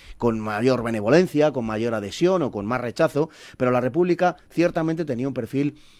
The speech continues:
que podemos denominar reformista. Era muy afrancesada, todos sabemos que, eh, tenía una, digamos, unas características muy claras de, de rechazo de la Iglesia, eh, del catolicismo, del cristianismo en general,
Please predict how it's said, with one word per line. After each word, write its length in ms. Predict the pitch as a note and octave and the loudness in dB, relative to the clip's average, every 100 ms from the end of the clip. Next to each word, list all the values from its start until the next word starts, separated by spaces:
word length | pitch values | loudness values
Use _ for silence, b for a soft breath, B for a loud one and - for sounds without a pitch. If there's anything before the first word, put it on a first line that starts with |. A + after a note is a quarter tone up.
| b b | b b
que 140 | B2+ A#2 | -4 0
podemos 320 | A#2+ C#3+ C3 | 0 0 0
denominar 420 | C3 B2 B2 C3+ | -2 -2 -2 -2
reformista. 680 | B2+ - G#2+ B2+ - F#2+ D#2+ b b - | -4 -4 0 0 0 -4 -6 b b -4
Era 160 | G#3+ B2+ | 0 2
muy 120 | A#2 | 0
afrancesada, 680 | G2+ G#2 F#2+ G#2+ F#3+ D#3 C3 | -2 -2 -2 4 6 8 6
todos 200 | B2+ A2 | 2 2
sabemos 380 | A#2 A#2 A2+ - | 2 2 0 0
que, 220 | A2 F#2+ B B | 0 0 B B
eh, 240 | - A2+ G#2+ | -2 0 0
tenía 260 | A#2+ A#2+ | 0 0
una, 480 | A#2+ A2+ A2 G#2+ G#2 G#2 G2+ F#2+ F#2 G#2 | 0 0 0 0 0 -2 -6 -8 -8 -4
digamos, 300 | B2 B2 B2 | -2 -2 -2
unas 120 | A#2+ | 0
características 800 | B2 A2 A#2 A2+ A2 A#2+ G#2+ b b | 0 0 -2 -2 -4 0 -2 b b
muy 260 | B2 C3 B2 | 0 0 2
claras 540 | C#3 C#3+ C3 A#2+ C3+ | 4 6 6 4 4
de, 260 | A2+ G#2+ G#2+ | 2 2 0
de 240 | G#2 G#2 | -2 -2
rechazo 400 | G2+ G#2+ B2 A#2 | -2 -2 -2 0
de 80 | G#2+ | 0
la 80 | G2 | 2
Iglesia, 580 | G#2 E3+ - C3 C3+ D#3 B B | 8 8 8 4 4 0 B B
eh, 140 | A2 | -6
del 140 | A2 G2+ | -4 -4
catolicismo, 720 | G#2+ G#2 G2+ D#3 C#3 B2 C3 | -4 -2 2 4 4 4 0
del 100 | A2+ | 0
cristianismo 480 | G#2+ - A#2 A#2+ A#2 | -2 -2 -2 0 -2
en 40 | |
general, 380 | - B2+ D#3+ | 0 4 6